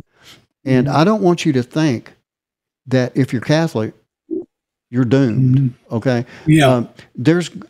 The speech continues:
Speaker 1: uh, there's Catholics in heaven right now, and
Speaker 2: Mm-hmm.
Speaker 1: there's gonna be more
Speaker 2: That's right.
Speaker 1: Catholics in heaven tomorrow. And,
Speaker 2: Mm-hmm.
Speaker 1: you know,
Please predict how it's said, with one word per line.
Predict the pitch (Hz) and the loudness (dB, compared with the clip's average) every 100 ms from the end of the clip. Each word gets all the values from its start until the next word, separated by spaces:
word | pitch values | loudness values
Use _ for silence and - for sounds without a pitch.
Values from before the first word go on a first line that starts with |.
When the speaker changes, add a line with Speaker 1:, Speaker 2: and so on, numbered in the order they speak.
| - | -4
Speaker 1:
uh, | 131 123 - - _ | -4 -4 -10 -20 _
there's | 131 160 - | -2 -2 -2
Catholics | 226 247 180 - | -2 -2 -2 0
in | 143 | 2
heaven | 143 160 127 117 | 2 2 0 0
right | 120 | -2
now, | 113 117 107 101 _ _ _ _ | -2 -2 -4 -10 _ _ _ _
and | 131 131 131 127 | -2 0 0 0
Speaker 2:
Mm-hmm. | 139 147 170 | 0 0 2
Speaker 1:
there's | 139 135 | 0 0
gonna | - 175 | 0 0
be | 156 139 | 0 0
more | 127 156 | 0 0
Speaker 2:
That's | 147 139 131 | 0 0 0
right. | 147 | 0
Speaker 1:
Catholics | 143 131 - | 0 -2 -2
in | 127 | -2
heaven | 123 143 131 117 | 2 0 0 0
tomorrow. | 117 143 107 107 120 - _ _ _ _ 135 | 0 0 -2 -6 -12 -16 _ _ _ _ -2
And, | 135 131 131 127 | 0 0 0 0
Speaker 2:
Mm-hmm. | 151 151 151 - | 2 2 2 0
Speaker 1:
you | 139 | 0
know, | 131 123 | 2 -2